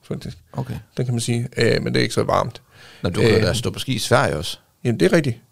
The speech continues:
Speaker 1: Men der var ikke så varmt i Norge i forhold til nu, når vi snakker varme lande. Så.
Speaker 2: Nej, okay.
Speaker 1: Men, øh, jeg har været i Norge.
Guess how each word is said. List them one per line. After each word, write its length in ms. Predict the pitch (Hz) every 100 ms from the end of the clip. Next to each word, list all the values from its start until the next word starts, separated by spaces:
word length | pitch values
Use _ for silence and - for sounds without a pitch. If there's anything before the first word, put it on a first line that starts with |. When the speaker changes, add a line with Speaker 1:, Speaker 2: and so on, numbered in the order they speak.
| _ -
Speaker 1:
Men 160 | 113
der 60 | 104
var 80 | 117
ikke 80 | 127
så 60 |
varmt 240 | - 123 110
i 40 |
Norge 260 | 95 101 -
i 40 |
forhold 280 | - - 123
til 140 | 113
nu, 120 | 113
når 180 | 107 107
vi 80 | 107
snakker 220 | - 104
varme 240 | 107 117 113
lande. 220 | 110 113 _ _ _
Så. 120 | -
Speaker 2:
Nej, 280 | - - 73 -
okay. 200 | - 135 143 -
Speaker 1:
Men, 260 | 127 123 -
øh, 280 | 131 131 127
jeg 80 |
har 80 | 147
været 120 | 127
i 40 | 135
Norge. 300 | 170 208